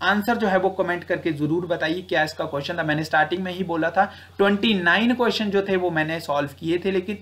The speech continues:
इस क्वेश्चन में कहीं ना कहीं पे मेरे को कोई मिस्टेक लग रही है। आप इसको जरूर चेक कीजिए, इसका आंसर कमेंट कीजिए। लास्ट क्वेश्चन बिल्कुल ईजी था, एक सौ बीस क्वेश्चन, तो इसको आप सॉल्व करेंगे, तीन दूने छः और एक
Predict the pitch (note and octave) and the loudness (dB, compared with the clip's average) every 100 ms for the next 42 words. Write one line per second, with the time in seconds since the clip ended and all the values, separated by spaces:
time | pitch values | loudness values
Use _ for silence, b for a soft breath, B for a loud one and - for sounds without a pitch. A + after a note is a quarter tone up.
0 | - A3+ G#3+ F#3 G3 F#3 G#3+ B B B | -6 -4 -2 -2 0 0 -2 B B B
1 | G3+ A3+ C4 B3+ G#3+ G#3 G3 F#3+ F#3 F#3 | 0 2 2 2 0 0 0 0 -2 -2
2 | D#3+ D3 - E3 E3+ D#3+ D#3 F#3 E3+ F3 | -4 -4 -2 -2 0 -2 0 2 2 0
3 | D#3+ F#3+ D3+ D3+ F#3 F#3+ F#3 F3 F3+ D#3+ | -4 -2 0 2 0 0 -2 -2 -4 0
4 | F3 E3 D3 D3 D#3 D3 C#3+ D#3+ - D#3+ | 0 0 -4 -4 -4 -4 -4 -4 -6 0
5 | F#3+ G3 B B - E3+ G3 - G#3 G3+ | 2 2 B B 2 4 4 2 0 0
6 | G3 F3+ F#3 G3+ E3+ E3 G3+ G3 G3+ F3+ | 0 0 0 -2 -2 -2 0 2 0 -2
7 | E3 G3+ D#3 C#3 D#3 - F#3+ F#3 G#3 G3+ | -4 -4 -4 -4 -6 -4 -2 0 0 -2
8 | G3+ B B B - E3 F3 F#3 G3+ E3+ | -4 B B B 0 0 0 -2 2 2
9 | - F3+ E3+ - F#3 F#3 F#3+ F#3 D#3+ D#3+ | 2 0 2 2 2 2 0 0 -4 -2
10 | E3 D#3 F3+ F#3 D#3+ D3+ C#3+ | -4 -2 0 0 0 -2 -2